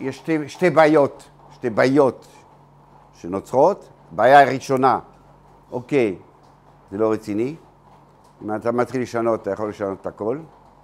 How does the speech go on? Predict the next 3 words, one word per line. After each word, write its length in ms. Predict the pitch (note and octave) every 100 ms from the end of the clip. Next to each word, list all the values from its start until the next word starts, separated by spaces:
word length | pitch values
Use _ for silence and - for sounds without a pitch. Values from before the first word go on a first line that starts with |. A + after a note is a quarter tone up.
| - - _ _ _ _ _ _ _ _ - - - _ - -
זה 80 | G2+
לא 140 | A2+
רציני. 400 | G2+ - D#2 F2